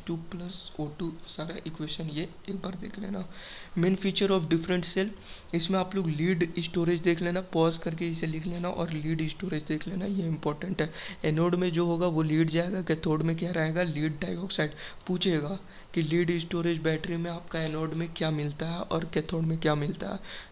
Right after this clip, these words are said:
बस यही पूछेगा और कुछ नहीं पूछेगा। तो lead storage में एनोड पे कि-, क्या मिलता है, तो आप लोग lead लगा के आना, पीवी,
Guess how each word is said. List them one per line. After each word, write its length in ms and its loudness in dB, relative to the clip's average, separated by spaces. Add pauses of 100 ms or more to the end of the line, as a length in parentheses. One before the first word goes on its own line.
(120)
बस 220 0
यही 160 4
पूछेगा 420 -2
और 80 0
कुछ 260 -6
नहीं 100 -6
पूछेगा। 460 -4 (500)
तो 640 2
lead 300 2 (280)
storage 380 0
में 160 2 (460)
एनोड 320 2
पे 80 2
कि-, 180 -4 (320)
क्या 140 6
मिलता 300 2
है, 80 0
तो 120 -4
आप 160 -4
लोग 140 0
lead 320 0
लगा 280 2
के 140 -2
आना, 200 0 (200)
पीवी, 320 -2